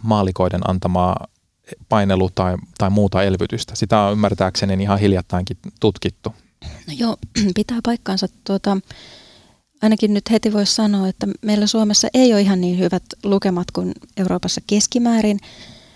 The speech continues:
Speaker 2: Ää, tässä omassa tutkimustyössäni, ja tää oli nyt vuoden kaksituhatta kolmetoista materiaalia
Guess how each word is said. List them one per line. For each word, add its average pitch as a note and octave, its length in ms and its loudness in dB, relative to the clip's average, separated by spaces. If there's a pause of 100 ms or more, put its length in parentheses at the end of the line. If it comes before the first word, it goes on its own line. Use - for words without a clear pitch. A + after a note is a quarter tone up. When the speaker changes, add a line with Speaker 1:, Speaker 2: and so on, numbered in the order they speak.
(240)
Speaker 2:
Ää, F#3+ 240 4 (220)
tässä G#3 300 2
omassa D#4+ 300 2
tutkimustyössäni, F3+ 1000 0 (320)
ja F#3+ 120 2 (320)
tää F#3+ 220 2
oli F#3 160 0
nyt F3+ 180 -2 (960)
vuoden F#3 320 2
kaksituhatta - 640 -6
kolmetoista G3 840 0
materiaalia F3+ 800 0